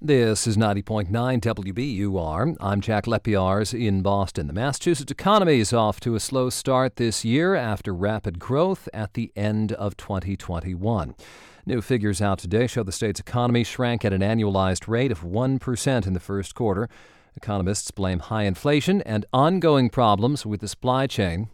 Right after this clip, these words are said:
Northeastern University Professor Emeritus Alan Clayton Matthews points out the U S trade deficit was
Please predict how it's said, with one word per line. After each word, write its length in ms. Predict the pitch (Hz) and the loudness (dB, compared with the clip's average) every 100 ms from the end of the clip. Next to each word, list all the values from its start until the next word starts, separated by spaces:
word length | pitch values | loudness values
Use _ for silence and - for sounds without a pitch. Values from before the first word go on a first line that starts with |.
| - | -8
Northeastern 680 | 104 101 110 - 107 98 104 | -8 -6 -6 -2 0 0 2
University 500 | 113 104 113 - 101 | 2 2 0 0 -4
Professor 540 | 98 - 113 104 110 | -4 -6 -4 -2 -2
Emeritus 760 | 98 110 113 117 113 - - - | 0 2 2 2 0 -2 -6 -8
Alan 320 | 110 113 107 | -2 2 2
Clayton 420 | 98 123 95 92 95 | 0 -2 -2 -2 -2
Matthews 460 | 123 127 135 123 | -2 -2 -2 -4
points 400 | - 123 110 - | -2 0 0 0
out 180 | 143 139 - - - - | 0 0 -4 -20 -20 -20
the 100 | - | -12
U 120 | - 131 | -4 -2
S 120 | - | -2
trade 300 | - 208 170 | 0 0 4
deficit 440 | 175 160 - 170 | 2 2 -2 0
was 180 | 147 139 | 0 0